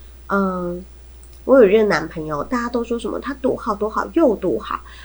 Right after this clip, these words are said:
就是温文儒雅啊，然后个性看起来很斯文、憨厚、老实、木讷、不善言辞。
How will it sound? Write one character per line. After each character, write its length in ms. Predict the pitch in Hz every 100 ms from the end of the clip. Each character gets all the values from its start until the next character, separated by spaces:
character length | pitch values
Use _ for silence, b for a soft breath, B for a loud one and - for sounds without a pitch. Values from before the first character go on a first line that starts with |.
| B
就 80 | -
是 120 | 277
温 300 | 285 285 285
文 360 | 285 214 214 208
儒 320 | 208 208 214 233
雅 120 | 254 185
啊， 520 | 165 160 165 170 170
然 120 | 180
后 160 | 190 240
个 200 | 233 240
性 300 | 226 254 226
看 180 | 233 226
起 80 | 202
来 60 |
很 180 | 180 151
斯 400 | - - 202 208
文、 300 | 214 165 180
憨 300 | 196 208 202
厚、 300 | 202 214 180
老 220 | 170 92 -
实、 340 | - 104 - B B B -
木 240 | 294 254
讷、 260 | 226 247 208
不 160 | 190 165
善 480 | - 208 180 151
言 300 | 156 131 135
辞。 340 | 190 - -